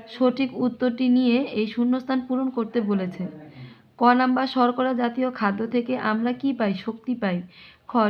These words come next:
টিউবওয়েলের পানিতে বিভিন্ন ধরনের খনিজ লবণ মিশ্রিত থাকে। গ, ডিমের সাদা অংশ আমিষ আর কুসুম, এই শূন্যস্থানে হবে চর্বি জাতীয় পদার্থ। ঘ নাম্বারে আছে মানুষ,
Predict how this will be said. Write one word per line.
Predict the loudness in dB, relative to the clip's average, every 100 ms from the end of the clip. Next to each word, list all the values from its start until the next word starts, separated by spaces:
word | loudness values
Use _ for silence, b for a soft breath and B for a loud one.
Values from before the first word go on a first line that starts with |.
| 2
টিউবওয়েলের | 0 0 2 2 2 0
পানিতে | -2 -2 0 -2
বিভিন্ন | -2 0 2 2 2
ধরনের | 2 2 2 2 0 -4 B B B _
খনিজ | 0 2 2 2
লবণ | 0 2 4
মিশ্রিত | 4 2 -2 -4 -4
থাকে। | -2 -4 -4 -8 -10 -6
গ, | 0 0 0 -4
ডিমের | -2 -2 -2
সাদা | -2 0 0
অংশ | 0 -2 -2 -2 0 0 -2 B B B 2
আমিষ | 4 4 2 0
আর | 0 2
কুসুম, | 0 -4 -2 0 0 -2 -6
এই | -2 0 0
শূন্যস্থানে | -2 -2 0 0 -2 0
হবে | 2 2 2 0 B B B -8
চর্বি | 2 2 4 2
জাতীয় | 2 0 -2 0
পদার্থ। | 0 0 -4 -6 -10 -10 B B -4
ঘ | 0 2
নাম্বারে | 4 2 0 0
আছে | 0 0
মানুষ, | 0 0 2 2 2